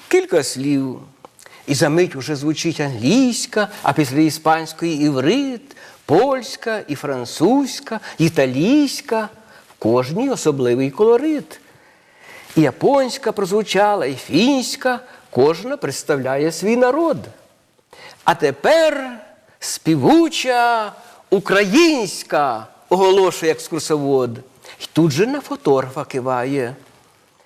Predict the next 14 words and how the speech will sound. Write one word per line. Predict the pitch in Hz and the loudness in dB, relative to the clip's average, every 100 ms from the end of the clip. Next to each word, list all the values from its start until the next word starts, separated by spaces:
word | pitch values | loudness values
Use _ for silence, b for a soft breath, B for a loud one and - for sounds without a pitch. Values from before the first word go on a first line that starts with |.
| b b _ | b b _
А | - | -6
присутні | - 101 - - 123 - | -4 -4 -2 -2 -4 -2
вже | 131 113 | -2 -2
війшли | 117 127 - 139 | 0 0 0 2
у | 143 127 | 2 2
раж. | 156 220 196 123 - b b b b b b _ | 0 -2 -8 -12 -16 b b b b b b _
Кожен | - 135 160 147 | -2 0 2 2
мови | 165 247 311 | 4 2 0
нашої | 285 277 240 226 196 | -2 -2 -4 -6 -6
чекає. | - 208 196 147 120 123 113 98 95 _ b b b b b b _ _ _ | -4 -6 -4 -4 -4 -6 -6 -8 -14 _ b b b b b b _ _ _
І | - _ | -20 _
піднімається | 107 165 262 180 135 135 135 - 143 127 - - | 0 2 2 0 0 -2 -4 -4 -4 -4 -6 -14
фотограф | - 160 165 147 131 135 131 - | -4 -2 2 2 2 -4 -8 -6
наш. | 139 135 131 - - | -4 -4 -4 -8 -14